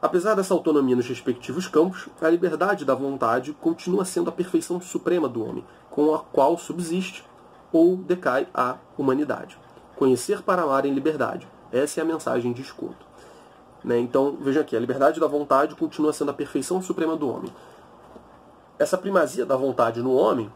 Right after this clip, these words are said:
como eu disse, é reflexo da primazia da vontade em Deus, né? Algo não é bom porque Deus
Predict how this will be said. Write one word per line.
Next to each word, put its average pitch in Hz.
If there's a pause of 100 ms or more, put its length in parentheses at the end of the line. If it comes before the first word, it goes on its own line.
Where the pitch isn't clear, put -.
(120)
como 127
eu 165
disse, 175
é 220
reflexo 196
da 147
primazia 143
da 151
vontade 170
em 202
Deus, 143 (600)
né? 117 (1300)
Algo 165
não 147
é 151
bom 143
porque 156
Deus 131